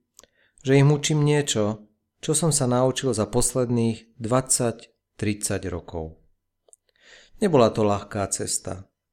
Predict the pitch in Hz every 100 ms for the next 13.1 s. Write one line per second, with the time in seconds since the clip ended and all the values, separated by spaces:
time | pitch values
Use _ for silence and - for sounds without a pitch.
0 | _ _ _ _ _ - _ 113 - 107
1 | 110 113 110 101 110 107 110 98 90 -
2 | - _ _ _ _ - - 117 120 117
3 | 117 127 123 - 131 127 131 127 - 135
4 | 120 - 117 - 95 90 87 - _ _
5 | _ _ _ _ _ - _ _ - 156
6 | 139 139 127 - 123 120 - _ - 117
7 | 107 104 104 110 110 110 104 - _ _
8 | _ - - - 107 107 101 110 113 -
9 | 113 110 110 - _ - - _ _ _
10 | - 123 131 - - 160 180 - 165 151
11 | 143 156 131 104 101 95 95 _ - 98
12 | 107 110 117 113 110 113 110 107 107 85
13 | 85